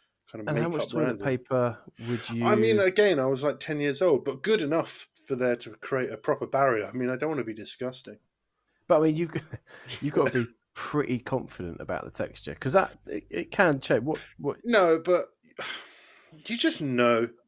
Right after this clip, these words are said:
Speaker 1: I don't know
Speaker 2: Or,
Speaker 1: how,
Speaker 2: yeah,
Speaker 1: but you
Speaker 2: most
Speaker 1: know.
Speaker 2: of the time, but not always. You can get caught out.
Speaker 1: I mean, they,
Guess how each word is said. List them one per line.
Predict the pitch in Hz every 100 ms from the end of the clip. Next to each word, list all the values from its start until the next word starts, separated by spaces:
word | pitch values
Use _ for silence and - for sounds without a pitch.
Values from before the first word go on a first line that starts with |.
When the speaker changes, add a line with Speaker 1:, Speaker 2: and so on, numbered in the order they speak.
| _ _ _ _ - - _ _ _ -
Speaker 1:
I |
don't | 165 135
know |
Speaker 2:
Or, | 135
Speaker 1:
how, | -
Speaker 2:
yeah, | 285 175 170
Speaker 1:
but | 208
you |
Speaker 2:
most | 233 226 -
Speaker 1:
know. | 165
Speaker 2:
of |
the | 156
time, | 127 113
but | 151
not | 196
always. | 202 175 98 87 117
You |
can | - 165
get | -
caught | - 131 76
out. | 113
Speaker 1:
I | 170
mean, | 127
they, | 123 123